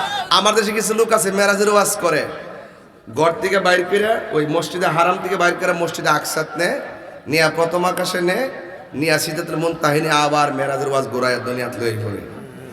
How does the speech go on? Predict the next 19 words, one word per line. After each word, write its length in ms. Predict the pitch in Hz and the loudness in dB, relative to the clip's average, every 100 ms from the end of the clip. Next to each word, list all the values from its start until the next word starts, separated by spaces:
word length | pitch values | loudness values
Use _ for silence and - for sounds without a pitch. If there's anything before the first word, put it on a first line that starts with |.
| - | 0
এর 140 | 139 131 | 0 2
বাইরে 380 | 139 139 123 | 0 0 0
আর 100 | 120 | -4
জানা, 580 | 110 110 104 98 - - - - - - - 135 | -6 -8 -8 -8 -12 -16 -20 -20 -20 -20 -8 2
এর 240 | 160 180 | 4 4
বাইরে, 440 | 175 180 180 185 - | 4 4 4 0 0
এর, 240 | 185 180 185 | 0 -2 0
এর 200 | 175 180 | 2 2
সামনে 500 | 175 190 190 185 180 | 2 2 2 0 -2
গেলে 440 | 156 180 190 143 98 - - - - - | 2 2 4 2 -2 -8 -12 -16 -16 -4
নবীরে 460 | 139 165 156 147 135 | 0 2 2 2 2
নূর 580 | 131 175 214 214 196 156 | 2 2 4 2 0 0
মাইন্না 460 | 156 196 202 190 | 2 2 2 2
ওয়াজটা 440 | 170 151 - - 131 | 4 2 0 -4 -6
করতে 300 | 123 - 110 | -6 -6 -8
হইব, 420 | 95 - - - 208 262 - - - 123 - - - - - - - - - - - | -10 -14 -16 -10 -4 2 6 6 6 6 6 4 2 -4 -8 -14 -18 -20 -20 -20 -12
নাইলে 220 | 185 170 165 | -6 -2 2
রাস্তা 400 | 165 - 139 123 | 2 0 -2 -2
নাই, 160 | 117 | -2